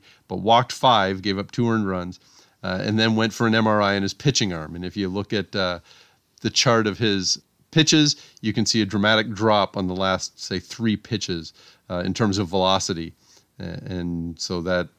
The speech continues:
may be, uh, an indication that there is some trouble there. And,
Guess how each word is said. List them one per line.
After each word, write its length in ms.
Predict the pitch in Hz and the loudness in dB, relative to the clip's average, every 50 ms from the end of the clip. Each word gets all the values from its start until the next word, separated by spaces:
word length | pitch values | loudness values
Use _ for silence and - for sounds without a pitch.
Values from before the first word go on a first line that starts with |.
| _ _ | _ _
may 320 | - 101 95 101 104 101 | -8 -4 -2 -2 0 -2
be, 280 | 95 92 98 95 92 90 | 0 0 -2 -2 0 -2
uh, 220 | 90 87 87 87 - | -4 -4 -6 -8 -6
an 100 | - 104 | -4 0
indication 600 | 110 113 110 110 107 - 131 123 117 - - 98 | 0 2 2 0 0 2 2 2 2 2 0 -2
that 140 | 90 90 87 | -4 -4 -6
there 200 | 90 95 95 92 | -4 -2 -2 0
is 80 | 90 - | 0 0
some 160 | - 101 90 | -2 -2 -2
trouble 280 | - - 113 104 95 90 | 0 0 2 2 2 -2
there. 280 | 82 87 80 110 - _ _ - - - _ _ _ _ | -4 -8 -12 -12 -16 _ _ -20 -20 -20 _ _ _ _
And, 380 | 90 87 85 85 85 82 80 - | -6 -4 -2 -2 -4 -4 -6 -10